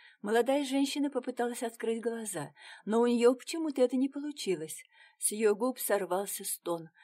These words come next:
Буквально сразу же она услышала приятный женский шепот: «Тихо, тихо». Вика попыталась поднять руку, но тело ее не слушалось. Испугавшись, она заметалась, не понимая, почему обездвижена.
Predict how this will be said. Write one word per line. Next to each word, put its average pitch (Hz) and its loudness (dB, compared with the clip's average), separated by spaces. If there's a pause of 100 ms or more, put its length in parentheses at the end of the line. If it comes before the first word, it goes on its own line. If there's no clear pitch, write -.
(120)
Буквально 240 0
сразу 190 -2
же 240 -6
она 214 -2
услышала 254 -4
приятный 240 -4
женский 214 -6
шепот: 175 -6 (320)
«Тихо, 226 -8
тихо». 233 -8 (560)
Вика 330 0
попыталась 294 0
поднять 262 2
руку, 165 -4 (200)
но 226 -4
тело 269 -2
ее 262 -2
не 226 -4
слушалось. 160 -10 (260)
Испугавшись, 233 -4 (260)
она 262 4
заметалась, 233 2 (140)
не 220 0
понимая, 277 0
почему 233 -2
обездвижена. 202 -6